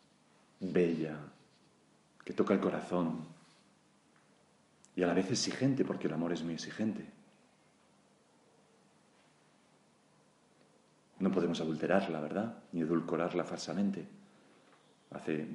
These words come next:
poco tiempo estaba hablando con una chica y entonces me empezó a, a hablarme, a contarme, era la primera vez que hablaba con ella. Y entonces, tal, tal, tal,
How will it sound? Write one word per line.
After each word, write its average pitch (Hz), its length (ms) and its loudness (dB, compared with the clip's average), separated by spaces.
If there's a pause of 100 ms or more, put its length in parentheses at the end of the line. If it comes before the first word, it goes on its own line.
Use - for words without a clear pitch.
(100)
poco - 220 -6
tiempo 92 360 0
estaba 80 260 -4
hablando 82 260 0
con 82 120 -2
una 82 160 -2
chica 113 460 -2 (340)
y - 40 -6
entonces 78 360 -8
me - 60 -4
empezó 85 600 -6 (380)
a, - 960 -10
a 78 40 -8
hablarme, 104 500 2
a 90 80 0
contarme, 98 320 0
era 87 80 6
la 87 100 6
primera 82 300 0
vez 80 80 -6
que - 80 -6
hablaba 82 240 0
con 98 120 4
ella. 110 200 2 (400)
Y 85 60 -2
entonces, 85 500 -4 (320)
tal, 95 260 4
tal, 95 260 2
tal, 101 320 2